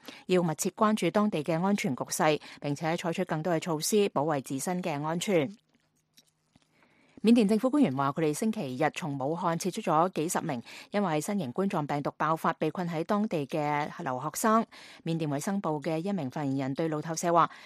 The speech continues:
呢一批共五十九名緬甸學生將喺緬甸第二大城市曼德勒嘅坎達納迪醫院接受為期十四日進行嘅隔離嘅檢疫。佢話，目前武漢仲有四名學生，其中兩名因為有體溫高嘅症狀被中國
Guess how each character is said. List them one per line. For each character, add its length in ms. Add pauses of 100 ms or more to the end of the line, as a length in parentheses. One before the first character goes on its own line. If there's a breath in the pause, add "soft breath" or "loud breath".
呢 80
一 20
批 220
共 320
五 120
十 220
九 160
名 220
緬 200
甸 140
學 160
生 300
將 180
喺 220
緬 160
甸 180
第 80
二 180
大 160
城 200
市 260 (260 loud breath)
曼 200
德 120
勒 220
嘅 220 (240 loud breath)
坎 320
達 200 (140)
納 140 (100)
迪 160
醫 200
院 260
接 160
受 180
為 240
期 220
十 160
四 120
日 160
進 160
行 220
嘅 340
隔 100 (140)
離 120
嘅 100
檢 240
疫。 180 (300 soft breath)
佢 60
話， 160 (240 loud breath)
目 100
前 180
武 140
漢 160
仲 140
有 80
四 180
名 160
學 80
生， 340
其 120
中 160
兩 120
名 160
因 80
為 120
有 120
體 100 (100)
溫 180
高 180
嘅 140
症 220
狀 240
被 260
中 220
國 200